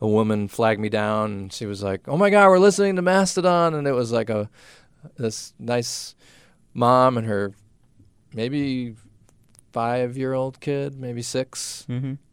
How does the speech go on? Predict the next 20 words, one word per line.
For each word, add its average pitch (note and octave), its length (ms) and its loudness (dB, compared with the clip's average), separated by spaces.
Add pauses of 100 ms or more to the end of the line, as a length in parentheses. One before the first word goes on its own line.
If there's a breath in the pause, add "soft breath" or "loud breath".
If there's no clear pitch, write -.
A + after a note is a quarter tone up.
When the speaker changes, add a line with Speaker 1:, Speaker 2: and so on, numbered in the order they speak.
Speaker 1:
heading E3+ 260 4
into D3 160 -2
first B2 260 0
grade, G2 280 -2 (100)
just A#2+ 200 -8
about A2+ 220 0
to - 60 -12
start G#2+ 240 0
first G2+ 260 -8
grade, F#2+ 280 -2 (100)
and G2+ 160 -8
they G2+ 40 -4
were G2 100 -4
listening G2 280 -8
to F#2 60 -6
Mastodon F#2 500 -8
in G2 80 -14
their, F#2 160 -12
in F#2 140 -10
their, F#2+ 180 -8